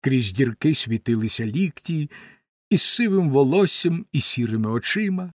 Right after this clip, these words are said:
сірого і на животі, і на спині, золотого всередині. На жаль, мене перебиває старший писар нотаря, повідомивши, що якийсь клієнт умирає і кличе його до себе.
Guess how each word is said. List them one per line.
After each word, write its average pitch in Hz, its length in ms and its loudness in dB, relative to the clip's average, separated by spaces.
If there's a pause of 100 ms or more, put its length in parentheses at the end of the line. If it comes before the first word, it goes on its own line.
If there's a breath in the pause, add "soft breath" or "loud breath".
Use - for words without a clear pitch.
(400)
сірого 208 760 2
і 160 120 4
на 170 140 4
животі, 156 640 2
і 214 40 2
на 147 160 4
спині, 208 760 0 (480 soft breath)
золотого 123 880 0 (120)
всередині. 90 1000 -6 (1400)
На 143 140 0
жаль, 139 220 6
мене 131 180 6
перебиває 123 840 4 (400)
старший - 500 -2
писар 113 560 -4 (280)
нотаря, 113 600 -4 (580)
повідомивши, 165 680 2
що 135 500 2
якийсь 127 420 2
клієнт 139 560 0
умирає 131 760 4
і 131 320 2
кличе 156 500 0
його 147 280 2
до 139 120 2
себе. 107 540 2